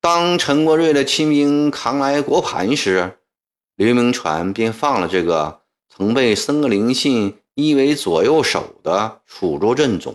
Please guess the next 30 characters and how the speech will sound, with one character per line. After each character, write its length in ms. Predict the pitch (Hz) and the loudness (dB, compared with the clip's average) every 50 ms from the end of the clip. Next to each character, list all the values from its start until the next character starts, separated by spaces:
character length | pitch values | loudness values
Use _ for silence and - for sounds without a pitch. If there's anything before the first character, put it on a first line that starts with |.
| - _ _ | -16 _ _
兵。 320 | - 85 117 160 170 - _ _ _ _ _ _ _ _ _ _ _ _ _ _ _ _ _ _ _ _ _ _ _ _ _ _ _ - | -4 -2 0 0 -2 -4 _ _ _ _ _ _ _ _ _ _ _ _ _ _ _ _ _ _ _ _ _ _ _ _ _ _ _ -14
陈 240 | - - 113 120 | -6 -2 0 2
国 160 | 120 120 120 117 | 2 4 4 4
瑞 320 | 117 117 113 104 98 95 | 4 4 4 4 2 2
从 320 | 92 - - - 92 107 | 0 -2 -4 -2 0 2
未 180 | 143 202 190 147 | 2 2 2 2
受 300 | 117 - - 135 120 113 | 2 2 2 2 2 2
过 160 | 113 110 110 | 2 2 2
这 240 | 110 - - 220 175 | 2 2 2 2 2
等 260 | 104 85 76 73 80 | 0 -2 -4 -4 -6
奇 400 | - - - - - 95 147 226 | -6 -6 -6 -4 -2 -2 -2 0
耻 300 | 220 - - - 78 67 | 0 -2 -2 -2 -4 -4
大 240 | - - - - 71 | -4 -4 -4 -4 -4
辱， 160 | 76 71 - - _ _ _ _ _ _ _ _ _ _ _ _ _ | -4 -6 -8 -10 _ _ _ _ _ _ _ _ _ _ _ _ _
回 200 | - 143 170 294 | 0 2 2 2
城 200 | - 190 175 170 | 2 0 -2 -2
后 420 | 160 - 180 151 131 117 - - - _ _ _ _ | 0 0 2 2 2 0 -2 -4 -14 _ _ _ _
心 240 | - - 151 160 156 | -2 0 0 2 2
里 80 | 113 90 | 2 0
愈 240 | 95 143 180 139 - | 0 0 0 0 0
发 260 | - 117 92 85 101 | -2 -2 -4 -4 -2
不 140 | 95 104 90 | -2 -2 -2
好 140 | - - | -4 -4
过。 420 | - 60 67 - 80 - - - _ _ _ _ _ _ _ _ _ _ _ _ _ _ _ _ _ _ | -12 -14 -10 -6 -6 -6 -6 -8 _ _ _ _ _ _ _ _ _ _ _ _ _ _ _ _ _ _
可 160 | - 82 80 | -6 -4 -4
惜 480 | 80 - - 110 107 110 113 113 113 113 | -2 -2 -2 0 2 2 2 2 2 0
僧 280 | 110 113 - 139 143 | 0 0 0 0 2
王 280 | 127 110 104 110 117 120 | 2 2 2 0 0 0
已 180 | 117 123 143 160 | 0 0 0 -2
死， 460 | 156 - - - - - 113 - | -2 -6 -10 -12 -12 -14 -16 -16